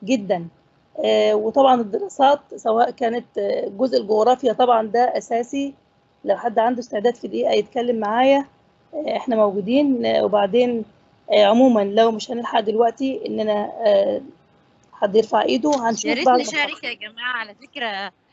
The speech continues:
Speaker 2: آه، المشاركة في الاستراتيجيات بيبقى رائع وبيجيب لنا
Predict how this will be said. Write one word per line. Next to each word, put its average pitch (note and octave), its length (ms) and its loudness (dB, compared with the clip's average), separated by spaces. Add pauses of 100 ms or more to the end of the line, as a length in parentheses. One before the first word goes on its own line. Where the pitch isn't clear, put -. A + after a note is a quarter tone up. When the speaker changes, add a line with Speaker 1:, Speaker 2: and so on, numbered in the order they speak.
(260)
Speaker 2:
آه، G3+ 300 -8
المشاركة C#4+ 480 -10
في B3+ 140 -20
الاستراتيجيات A3 800 -14
بيبقى G#3 320 -14
رائع A#3+ 320 -8 (120)
وبيجيب F#3+ 480 -20
لنا A3 520 -16